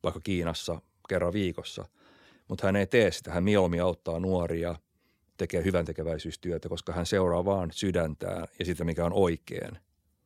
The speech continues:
Tästä oli, Beni kertoi, kun hän oli yhdellä tämmöisellä puhujakierroksella Kiinassa ja, ja hän tuli sinne ja, ja tota, siellä oli just jossain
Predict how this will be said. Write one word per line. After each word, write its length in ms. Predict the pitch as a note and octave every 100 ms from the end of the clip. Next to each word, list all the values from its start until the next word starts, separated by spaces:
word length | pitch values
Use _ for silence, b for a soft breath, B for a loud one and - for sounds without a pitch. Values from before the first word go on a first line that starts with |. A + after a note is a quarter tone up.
| _ _ _ _ _ _ _ _ _ _ _ _ _ _ _ _ _ _ -
Tästä 240 | F2+ -
oli, 160 | E2+ E2+ -
Beni 220 | - F#2 E2+
kertoi, 300 | E2+ D#2+ F#2
kun 160 | E2
hän 140 | E2+ E2
oli 280 | F2+ D#2 -
yhdellä 180 | F2 E2+
tämmöisellä 260 | E2 E2 E2
puhujakierroksella 840 | F#2 E2 D#2+ F2 E2 - E2 E2 - -
Kiinassa 540 | - F#2+ E2+ D#2 - -
ja, 160 | F#2 - b b b b b b -
ja 80 |
hän 100 | E2
tuli 220 | D#2+ F2 D#2+
sinne 300 | D#2+ D2+ D2+
ja, 200 | D2+ C#2+ - _ _ _ _ _ _ _ -
ja 120 | E2+
tota, 220 | D#2+ D#2+ -
siellä 140 | E2+
oli 80 | D#2+
just 140 | D2+
jossain 420 | F2+ - E2 D#2